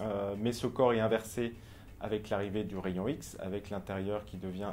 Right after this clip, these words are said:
l'extérieur, et ben, l'architecture va suivre, euh, va suivre le mouvement. Euh, et elle va se, euh, l'hypothèse, nanana, c'est que la, l'architecture moderne a été, euh, formalisée par le, par l'obsession médicale de son temps,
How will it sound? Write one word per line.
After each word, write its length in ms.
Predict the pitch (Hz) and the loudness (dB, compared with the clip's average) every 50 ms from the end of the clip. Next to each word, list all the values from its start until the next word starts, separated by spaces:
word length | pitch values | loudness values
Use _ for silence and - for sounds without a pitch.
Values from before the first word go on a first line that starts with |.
| - 80 | -6 -8
l'extérieur, 600 | 95 - - - 95 92 104 117 127 131 131 - | -10 -10 -6 -4 -2 -2 0 2 0 0 0 -4
et 100 | - 101 | -6 -6
ben, 140 | 95 101 98 | -4 -2 -2
l'architecture 720 | 98 101 95 - - - - - 101 101 - - - 127 107 | 0 0 -2 -2 -4 -8 -6 -6 -6 -6 -4 -2 0 0 2
va 120 | - 98 | 2 0
suivre, 460 | 90 90 - - - 131 131 113 98 95 | -2 -4 -4 -2 2 2 2 2 2 2
euh, 180 | 95 92 90 90 90 - - - - - - | 2 2 0 -4 -6 -10 -16 -18 -18 -12 -6
va 80 | - 101 | -6 -6
suivre 320 | 95 - - - 135 120 | -6 -4 -2 -2 0 2
le 80 | 117 113 | 2 4
mouvement. 420 | 110 107 101 101 113 123 156 180 170 - - - - - - - - - - - - | 4 2 2 2 0 0 0 -2 -6 -12 -16 -16 -16 -14 -14 -14 -14 -14 -12 -8 -4
Euh, 560 | 101 104 101 98 98 101 98 98 95 92 - - - - - | -2 -2 -2 -2 -2 -2 -2 -2 -4 -4 -6 -8 -10 -4 2
et 140 | - 120 127 | 6 8 8
elle 160 | 127 117 101 | 8 8 6
va 200 | 90 110 120 139 | 8 8 8 8
se, 260 | 135 - - - - | 8 6 -4 -2 2
euh, 360 | 120 123 123 110 101 98 98 98 | 4 6 6 6 6 6 4 2
l'hypothèse, 600 | 98 101 98 - 110 104 107 110 113 127 135 113 107 | 0 -2 -2 0 -2 0 4 6 6 6 6 4 2
nanana, 380 | 104 98 98 98 104 113 127 | -2 -2 0 0 2 2 2
c'est 160 | 120 - 113 107 | 0 0 -4 -4
que 120 | - 120 | 0 2
la, 220 | 113 107 104 98 | 4 4 4 6
l'architecture 480 | 101 104 110 107 - - 113 113 - 120 | 6 4 2 2 2 -2 -2 2 2 2
moderne 400 | 117 110 110 113 123 127 120 110 | 4 4 6 6 6 6 6 6
a 80 | 104 101 | 2 2
été, 280 | 98 - - - 107 | 0 -4 -2 0 2
euh, 120 | 104 101 98 - - - | 2 2 0 -2 -6 0
formalisée 640 | - 117 107 107 107 110 110 107 104 104 110 120 120 | 2 4 4 4 4 2 0 0 0 0 0 0 0
par 260 | 113 110 98 95 98 | 2 0 0 0 0
le, 240 | 98 98 95 95 95 92 - - - - - - - - - - - - - - - - - - | 0 0 -2 -2 -4 -8 -12 -16 -16 -16 -16 -16 -16 -18 -18 -18 -18 -16 -16 -16 -16 -10 2 6
par 220 | 139 135 127 117 | 8 8 8 10
l'obsession 460 | 123 127 127 - - 131 120 - 147 | 8 6 6 6 2 2 2 4 4
médicale 360 | 139 127 110 110 - 135 123 113 | 4 4 4 4 6 6 6 6
de 80 | 113 | 4
son 220 | 110 110 - 113 107 | 2 2 0 -2 0
temps, 340 | 110 120 120 123 120 - | 4 6 6 6 6 4